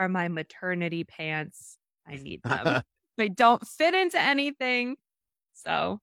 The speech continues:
Speaker 1: it's an adjustment, but that's okay.
Speaker 2: Well,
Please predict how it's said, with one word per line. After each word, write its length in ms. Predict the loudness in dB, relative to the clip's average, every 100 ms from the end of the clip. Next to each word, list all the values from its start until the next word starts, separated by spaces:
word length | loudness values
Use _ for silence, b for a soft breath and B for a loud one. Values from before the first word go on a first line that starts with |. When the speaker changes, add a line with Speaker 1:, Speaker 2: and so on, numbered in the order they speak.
| _
Speaker 1:
it's 120 | -10 -4
an 80 |
adjustment, 640 | -2 -2 -6 -8 -10 -10 -10 _ -8
but 220 | -8 -8 _ _ -6
that's 200 | -6 -2
okay. 40 |
Speaker 2:
Well, 280 | 2 2 2